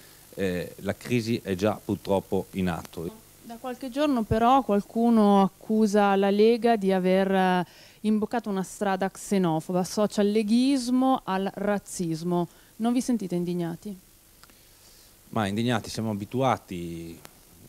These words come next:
Speaker 1: siamo abituati, abbiamo le spalle larghe, ci hanno sempre detto questo, anche se poi sono gli altri che cambiano opinione e vengono sulla nostra linea.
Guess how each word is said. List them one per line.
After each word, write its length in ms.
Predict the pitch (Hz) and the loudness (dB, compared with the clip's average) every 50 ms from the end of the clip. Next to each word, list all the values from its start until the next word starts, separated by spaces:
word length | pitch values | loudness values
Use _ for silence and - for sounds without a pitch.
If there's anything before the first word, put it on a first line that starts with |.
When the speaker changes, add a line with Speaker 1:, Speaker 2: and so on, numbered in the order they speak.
| - - - - - - - | -20 -20 -20 -20 -20 -20 -14
Speaker 1:
siamo 180 | - 107 104 | -10 -8 -6
abituati, 480 | 101 104 107 107 - 139 135 131 - - | -6 -6 -6 -6 -4 -2 -2 -2 -2 -4
abbiamo 240 | 90 92 98 95 98 | -6 -6 -6 -6 -6
le 80 | 98 | -8
spalle 300 | - - - 113 110 110 | -8 -6 -4 -4 -2 0
larghe, 680 | 107 113 123 127 131 120 95 90 95 90 85 - _ - - - - - _ _ _ _ _ | 0 0 2 2 0 0 -2 -6 -8 -8 -10 -12 _ -20 -20 -20 -20 -20 _ _ _ _ _
ci 80 | - 123 | -8 -6
hanno 80 | 117 113 | -6 -4
sempre 340 | 113 - 143 143 127 127 120 | -2 0 0 0 0 0 0
detto 260 | 117 120 117 - 123 | 0 0 -2 -4 -6
questo, 380 | - - 139 147 135 - - | -4 -2 -2 -2 -4 -4 -6
anche 180 | 110 104 107 - | -8 -8 -8 -10
se 120 | - - | -12 -12
poi 260 | 107 - - 120 123 120 | -10 -4 -2 -2 -2 -2
sono 220 | - - 104 98 | -4 -6 -6 -6
gli 100 | 98 113 | -4 -2
altri 300 | 123 117 110 - 98 85 | -2 -4 -4 -6 -10 -12
che 100 | 82 82 | -12 -10
cambiano 360 | - 104 98 95 92 92 95 | -8 -8 -6 -6 -6 -6 -6
opinione 480 | 95 82 - 101 95 98 107 120 120 107 | -8 -8 -8 -6 -6 -4 -4 -4 -4 -4
e 20 | |
vengono 340 | 90 92 98 98 92 95 92 | -6 -6 -6 -6 -8 -10 -10
sulla 240 | 90 - - 90 87 | -12 -12 -12 -12 -10
nostra 320 | 90 95 87 - - 95 | -8 -10 -10 -8 -8 -8
linea. 340 | 95 104 104 90 85 82 78 | -6 -6 -6 -6 -8 -10 -14